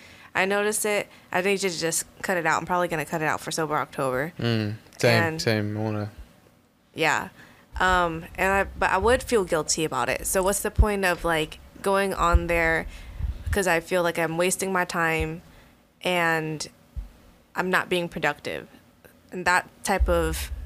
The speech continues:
Speaker 1: thinking and behavior pattern is dangerous in itself, 'cause I do it often.
Speaker 2: Yeah.
Speaker 1: So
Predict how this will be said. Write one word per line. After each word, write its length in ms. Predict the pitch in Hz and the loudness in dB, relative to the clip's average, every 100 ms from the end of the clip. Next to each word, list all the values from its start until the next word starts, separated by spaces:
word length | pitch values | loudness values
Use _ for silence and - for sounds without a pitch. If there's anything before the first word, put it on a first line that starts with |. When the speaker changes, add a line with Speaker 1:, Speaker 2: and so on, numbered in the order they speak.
| - 190 | -4 -2
Speaker 1:
thinking 500 | 185 - 156 98 - | -2 -4 -6 -6 -6
and 260 | - 160 160 | -2 -2 -2
behavior 360 | 165 175 160 156 | -2 -2 -2 -4
pattern 440 | 156 156 147 151 | -2 -2 -2 -4
is 180 | 143 147 | -8 -6
dangerous 400 | 147 143 147 - | -6 -4 -6 -6
in 100 | 82 | -8
itself, 420 | - - 131 - | -6 -4 -4 -6
'cause 160 | - - | -10 -8
I 60 | 151 | -4
do 180 | 170 | -2
it 100 | 151 - | -2 -2
often. 460 | 127 - 120 170 - - - - - | -6 -6 -10 -10 -12 -16 -16 -18 -4
Speaker 2:
Yeah. 300 | 110 110 104 104 | 2 4 4 2
Speaker 1:
So 300 | 196 190 | 2 2